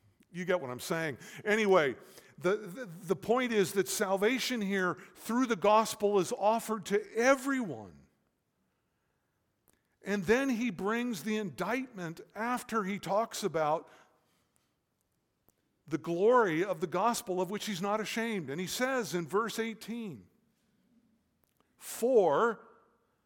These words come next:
the wrath of God is revealed from heaven against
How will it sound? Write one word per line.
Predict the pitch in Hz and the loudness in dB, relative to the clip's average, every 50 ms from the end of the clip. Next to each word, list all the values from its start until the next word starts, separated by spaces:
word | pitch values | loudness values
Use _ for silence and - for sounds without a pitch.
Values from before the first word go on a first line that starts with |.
| _ _ _ _ _ _ _ _ _ - | _ _ _ _ _ _ _ _ _ -4
the | 151 156 | -2 -2
wrath | 151 147 156 185 226 262 254 240 - 233 | -2 -2 -2 0 0 0 0 -2 -2 -4
of | 190 147 | -6 -6
God | 127 147 139 151 160 175 | -6 -2 0 0 2 2
is | 180 160 - 175 | 0 -2 0 0
revealed | 175 160 135 160 202 254 285 269 208 | -2 0 0 -2 -2 -2 -2 -2 -2
from | - 214 196 156 | -4 -6 -4 -4
heaven | 143 143 151 147 147 165 | -2 -2 -2 -2 -2 -4
against | 175 165 143 175 170 - - | -6 -6 -6 -6 -6 -8 -10